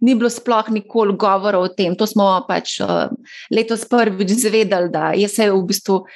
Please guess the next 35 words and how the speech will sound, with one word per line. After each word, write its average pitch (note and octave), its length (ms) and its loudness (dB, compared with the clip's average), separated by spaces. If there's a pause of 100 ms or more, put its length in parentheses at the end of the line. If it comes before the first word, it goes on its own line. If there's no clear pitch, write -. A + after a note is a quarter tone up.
(280)
je G3+ 80 0
bilo F#3+ 140 0
potrebno F3+ 760 0
pač, - 260 -4 (220)
da G#3 140 2
je A#3 160 4
obstajal, G3+ 600 0
oziroma A3 280 2
sploh F4 160 -8
ne F4 120 -2
vem, D#4 80 2
kako D#4+ 220 -2
bi C#4+ 100 -2
temu B3+ 240 4
rekla, G#3 480 0
no, F#3+ 240 2
pač, G3+ 280 -2 (680)
da A#3+ 140 2
en C4 240 4
da-, A#3 420 2
davčni B3 540 0
strokovnjak A3+ 680 0
je A3+ 60 0
v G3+ 60 0
bistvu G#3 260 -2
povedal, G3+ 420 2
da G3 120 2
je G3 80 -2
potrebno G#3 440 0
prijaviti F#3+ 440 0
nakup G3 180 -6
delnic, A#3 380 2
in G3 80 -6
potem A3+ 280 0
so A3+ 200 -2